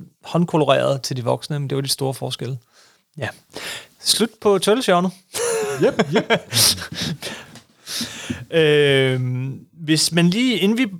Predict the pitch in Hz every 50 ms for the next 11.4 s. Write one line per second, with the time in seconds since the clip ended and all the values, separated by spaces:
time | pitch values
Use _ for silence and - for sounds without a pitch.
0 | - _ - 160 190 175 185 170 170 170 170 151 123 147 156 180 220 247 240 -
1 | - 170 151 143 139 139 139 113 104 143 147 143 139 135 135 135 139 135 127 117
2 | - 208 247 185 180 175 226 214 214 240 220 214 185 190 214 233 214 208 180 165
3 | 190 196 254 214 - - - - 185 202 247 262 226 160 - - - - 190 202
4 | 240 254 214 175 - - 208 220 240 - - - 196 160 147 156 127 117 156 165
5 | 165 165 180 208 208 175 139 - _ _ _ _ _ _ _ _ _ _ _ _
6 | - - 190 185 - - 196 165 - 156 135 170 175 - 190 170 156 156 135 -
7 | - _ _ _ 147 151 185 202 214 220 208 - - - _ - - 185 180 165
8 | 185 175 160 151 147 151 185 214 - - - - - - - - 170 175 - -
9 | - 202 196 170 175 - - - 147 156 - 196 180 165 156 143 - 135 131 139
10 | 143 - 175 170 156 143 - 170 180 185 175 156 147 156 202 208 - - - 185
11 | 165 143 123 - 151 143 131 131